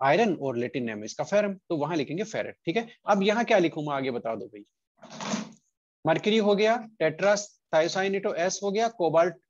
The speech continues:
कोबाल्ट नेगेटिव एंटिटी है, कोऑर्डिनेशन एंटिटी। देखो, माइनस वन चार्ज आ रहा है क्योंकि एचजी का प्लस वन है, इसका मतलब कोऑर्डिनेशन एंटिटी पे श्योर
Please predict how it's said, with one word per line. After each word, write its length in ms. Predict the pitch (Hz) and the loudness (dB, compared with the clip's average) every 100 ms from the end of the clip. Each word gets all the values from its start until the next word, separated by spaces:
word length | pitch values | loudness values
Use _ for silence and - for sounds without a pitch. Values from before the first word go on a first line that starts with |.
| - | -4
कोबाल्ट 420 | 170 185 208 208 160 | 0 2 0 -2 -8
नेगेटिव 460 | 165 185 208 240 | -4 -2 -2 -2
एंटिटी 340 | 226 214 214 226 | -2 -2 -2 -2
है, 100 | 214 | -2
कोऑर्डिनेशन 460 | 214 208 208 202 208 | 0 0 -2 -4 -6
एंटिटी। 360 | 196 208 185 | -4 -4 -2
देखो, 220 | 185 196 190 | 0 0 0
माइनस 340 | 175 196 196 | 0 -2 -2
वन 120 | 208 196 | -4 2
चार्ज 280 | 202 196 | 4 4
आ 100 | 190 | 4
रहा 120 | 185 180 | 4 2
है 80 | |
क्योंकि 260 | 151 180 202 | 0 -4 -2
एचजी 280 | 170 151 185 | -2 -2 0
का 80 | 208 | 0
प्लस 240 | 202 202 202 | 0 -2 -2
वन 120 | 202 | -4
है, 120 | 175 | -4
इसका 200 | 151 - | -6 -4
मतलब 260 | 180 175 185 | -4 -4 0
कोऑर्डिनेशन 440 | 185 185 190 202 | 2 2 0 0
एंटिटी 300 | 190 185 196 | -2 -2 -4
पे 100 | 196 | -2
श्योर 420 | 196 202 202 208 | -2 2 4 4